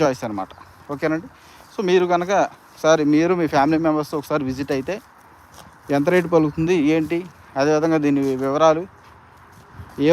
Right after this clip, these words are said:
ఉన్నాయి, ఏ వసతులు ఉన్నాయి, అన్నీ కూడా మీకు ఇంకా క్లియర్గా చెప్పే ప్రయత్నం అయితే చేస్తానండి. ఫ్యామిలీ మెంబర్స్తో వస్తే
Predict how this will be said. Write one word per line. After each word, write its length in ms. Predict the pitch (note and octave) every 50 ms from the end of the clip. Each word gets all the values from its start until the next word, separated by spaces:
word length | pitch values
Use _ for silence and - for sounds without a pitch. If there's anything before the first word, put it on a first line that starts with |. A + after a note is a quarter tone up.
| E3+ D#3+
ఉన్నాయి, 200 | E3 E3+ E3 D#3 D3
ఏ 40 | D3+
వసతులు 400 | D3+ D3+ D3 - - - D#3 D3+ C#3+
ఉన్నాయి, 340 | C3+ C#3 C#3 C3+ D3 D#3 C#3+ - - - - - - - - - - - - - - _ - - - - - - C#3+
అన్నీ 180 | D#3+ F3+ G3 F3
కూడా 120 | F3+ F3+ F#3 F#3
మీకు 140 | E3 - D3+ C3+
ఇంకా 140 | C#3 F3 E3+
క్లియర్గా 460 | D#3 - D3+ D#3 D#3+ D#3+ E3 E3 C3 - - - - - - - - - -
చెప్పే 180 | - - - D3+
ప్రయత్నం 340 | C3 C#3+ C3+ C3 B2+ D3 C#3+
అయితే 100 | C3+ D#3+ D3+ D3+ C3
చేస్తానండి. 440 | B2+ - - - C3+ C3+ D3 F#3+ C4+ - - - - - - - - - -
ఫ్యామిలీ 280 | D3+ D3 D#3 E3+ F3+ F3+ F3
మెంబర్స్తో 340 | E3+ E3+ D#3+ D3+ - E3 D3+ C#3+
వస్తే 200 | C3 - D#3 D3